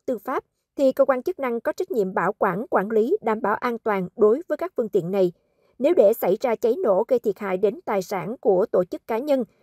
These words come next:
thì phải bồi thường thiệt hại theo quy định của pháp luật. Trường hợp cơ quan chức năng thuê kho bãi tạm giữ phương tiện,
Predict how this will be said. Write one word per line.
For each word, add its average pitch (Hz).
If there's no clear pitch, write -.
thì 247
phải 233
bồi 240
thường 202
thiệt 208
hại 190
theo 226
quy 240
định 185
của 185
pháp 294
luật. 220
Trường 240
hợp 226
cơ 254
quan 233
chức -
năng 233
thuê 233
kho 233
bãi 196
tạm 185
giữ 185
phương 226
tiện, 175